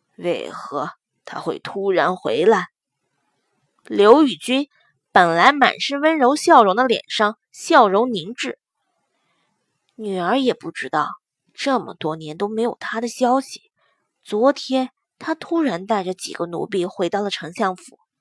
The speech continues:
大妹，当年的事情在整个京都传得沸沸扬扬的，霍水的名声早就毁了。他这次回来，京都城怕是又不消停了。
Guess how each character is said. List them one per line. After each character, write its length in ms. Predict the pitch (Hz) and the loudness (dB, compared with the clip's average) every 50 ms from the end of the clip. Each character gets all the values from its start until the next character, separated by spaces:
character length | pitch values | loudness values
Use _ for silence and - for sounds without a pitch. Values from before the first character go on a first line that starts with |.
| _ _ _ _ _ _ _ _ _ _ _ _ | _ _ _ _ _ _ _ _ _ _ _ _
大 240 | - 185 180 165 147 | -4 -2 0 0 -2
妹， 380 | 143 151 165 160 156 147 - - - _ _ _ _ _ _ _ _ | -2 -4 -6 -4 -6 -6 -10 -14 -20 _ _ _ _ _ _ _ _
当 320 | - 220 220 233 240 240 | -4 -2 0 0 0 0
年 200 | 226 190 156 143 | -2 -2 -4 -4
的 60 | 156 | -6
事 280 | 165 - - - 151 143 | -6 -6 -6 -6 -8 -10
情 340 | - - - 135 - - _ _ _ | -12 -12 -12 -12 -14 -18 _ _ _
在 220 | - 190 175 165 | -4 -4 -4 -4
整 200 | - - 151 - | -6 -8 -12 -10
个 140 | - 160 180 | -8 -10 -8
京 220 | - 220 220 214 | -6 -6 -6 -4
都 180 | 208 214 214 220 | -4 -4 -4 -4
传 260 | - - 170 151 160 | -4 -8 -10 -8 -6
得 120 | 165 220 240 | -4 -4 -4
沸 260 | - - 294 262 214 | -2 0 0 0 0
沸 200 | 185 - 175 151 | 0 -2 -8 -8
扬 240 | - 143 147 160 156 | -8 -10 -10 -10 -8
扬 260 | 151 131 135 139 143 | -8 -8 -8 -4 0
的， 180 | 165 156 - - _ _ _ _ _ _ _ _ _ _ | 0 0 0 -2 _ _ _ _ _ _ _ _ _ _
霍 320 | - - - - 165 135 147 | -20 -12 -8 -6 -6 -6 -6
水 180 | - - - | -8 -12 -12
的 100 | - 143 | -12 -12
名 200 | 170 180 175 185 | -12 -12 -10 -10
声 260 | 190 - 214 214 233 | -8 -6 -6 -6 -6
早 260 | 233 - 226 - - - | -6 -8 -8 -8 -8 -10
就 180 | - - 277 294 | -6 -4 -4 -4
毁 220 | - - 220 - | -4 -4 -8 -8
了。 180 | - - - - - - _ _ _ _ _ _ _ _ _ _ _ _ _ _ _ - | -8 -10 -12 -14 -14 -16 _ _ _ _ _ _ _ _ _ _ _ _ _ _ _ -14
他 240 | - - 277 294 | -8 -4 -2 -2
这 240 | 302 - 311 269 214 | -2 0 0 0 0
次 160 | - - 196 | 0 -4 -12
回 220 | 165 - 156 - - | -14 -12 -12 -12 -12
来， 240 | - 82 90 - - - _ _ _ _ _ _ - | -10 -12 -12 -12 -14 -16 _ _ _ _ _ _ -16
京 260 | - 202 196 196 190 | -12 -10 -10 -8 -8
都 180 | 180 180 185 | -6 -4 -4
城 380 | 202 - - 185 147 151 180 196 _ _ _ | -4 -6 -8 -10 -10 -10 -12 -18 _ _ _
怕 300 | - - 240 208 160 170 | -12 -8 -6 -6 -6 -6
是 160 | 180 - - | -8 -8 -8
又 260 | 208 233 262 277 277 240 | -6 -2 0 2 2 2
不 140 | - - | 0 -2
消 280 | 175 - - - 139 - | -8 -8 -6 -6 -8 -8
停 220 | - - - - | -8 -10 -14 -14
了。 160 | 78 90 - | -14 -14 -16